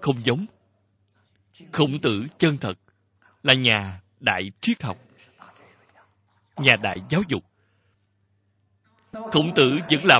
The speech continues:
mong cầu, hy vọng có được một quan vị. Chí cầu của Ngài là được làm quan, để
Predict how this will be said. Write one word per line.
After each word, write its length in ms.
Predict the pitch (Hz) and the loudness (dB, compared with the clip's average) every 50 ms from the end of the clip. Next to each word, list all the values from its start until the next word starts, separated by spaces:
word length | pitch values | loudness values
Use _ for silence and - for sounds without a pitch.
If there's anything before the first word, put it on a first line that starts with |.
| 123 143 | 6 4
mong 200 | 180 185 170 175 - | 2 2 2 0 2
cầu, 280 | - 127 117 113 107 - _ _ _ _ _ _ _ _ _ _ - - - - | 2 2 2 2 -4 -10 _ _ _ _ _ _ _ _ _ _ -20 -20 -12 -2
hy 100 | - 202 180 143 | 2 2 4 4
vọng 180 | 147 117 110 131 | 2 0 0 0
có 100 | - 208 | 0 0
được 340 | 220 156 156 123 - _ - | 2 2 0 -2 -4 _ -6
một 180 | 131 123 110 98 - 185 | -2 -2 -2 -4 -4 -2
quan 260 | 165 165 170 160 156 | 0 0 0 0 0
vị. 240 | 131 120 95 95 98 - - - - - - - _ _ _ _ _ _ _ _ _ _ _ _ _ _ _ _ _ _ _ - _ _ _ _ _ _ _ - | 0 0 -2 -2 -6 -12 -16 -20 -20 -20 -20 -20 _ _ _ _ _ _ _ _ _ _ _ _ _ _ _ _ _ _ _ -20 _ _ _ _ _ _ _ -2
Chí 80 | - 170 214 - | 2 2 2 2
cầu 100 | - 113 104 - | 0 -2 0 0
của 120 | 135 151 | -2 0
Ngài 220 | 151 131 104 101 | 0 0 0 0
là 260 | 101 101 95 92 90 - _ - | -2 -4 -8 -8 -10 -14 _ -12
được 280 | - 131 110 - - - | -6 -6 -6 -6 -4 -6
làm 180 | 110 98 85 80 - | -6 -6 -6 -8 -6
quan, 220 | - 127 127 123 - _ _ _ _ _ _ _ _ _ _ _ _ _ _ _ _ _ - - - | -4 -4 -4 -4 -10 _ _ _ _ _ _ _ _ _ _ _ _ _ _ _ _ _ -16 -6 2
để 80 | 254 - | 2 2